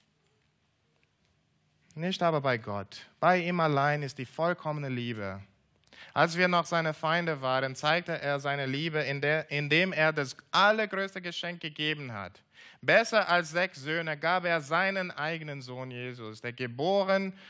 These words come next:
und gestorben ist für unsere Errettung und auferstanden ist, so dass wir ewiges Leben haben können. Wie kann Gott noch ein größeres Zeichen de-, seiner Liebe zeigen?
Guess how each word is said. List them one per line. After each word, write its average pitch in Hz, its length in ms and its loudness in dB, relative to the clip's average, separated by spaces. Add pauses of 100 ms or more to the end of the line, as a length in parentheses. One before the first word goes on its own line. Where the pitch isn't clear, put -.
(160)
und 143 160 -6
gestorben 147 640 0
ist 131 200 -6
für 120 180 -6
unsere 143 280 -4
Errettung 127 600 -2
und 120 100 -8
auferstanden 135 840 -4
ist, 117 260 -6 (220)
so 143 180 -2
dass 143 220 -2
wir 131 180 -2
ewiges 151 480 -2
Leben 135 280 -2
haben 117 280 -2
können. 101 560 -6 (1700)
Wie 170 180 -2
kann 190 240 0
Gott 156 440 2
noch 151 280 0
ein 139 240 -4
größeres 170 560 -2
Zeichen 139 480 -4
de-, 123 300 -2
seiner 151 340 2
Liebe 131 380 -4
zeigen? 95 560 -10